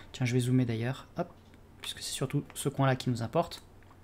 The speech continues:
On avait une machine de, euh, commande et contrôle,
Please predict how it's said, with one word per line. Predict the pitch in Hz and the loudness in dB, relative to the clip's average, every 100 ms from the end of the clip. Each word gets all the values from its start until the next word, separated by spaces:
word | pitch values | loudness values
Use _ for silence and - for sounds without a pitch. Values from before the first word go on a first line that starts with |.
| - - - - - - - - - - - - - - - - - - | -20 -20 -20 -20 -18 -16 -16 -18 -20 -20 -20 -20 -20 -20 -20 -20 -6 6
On | 170 | 10
avait | 165 156 170 170 | 10 10 8 8
une | 202 202 | 8 8
machine | 196 - 202 | 8 8 8
de, | 165 | 10
euh, | 165 156 147 | 10 12 10
commande | 135 170 160 147 | 10 8 10 8
et | |
contrôle, | 135 131 - 151 208 | 6 2 6 8 8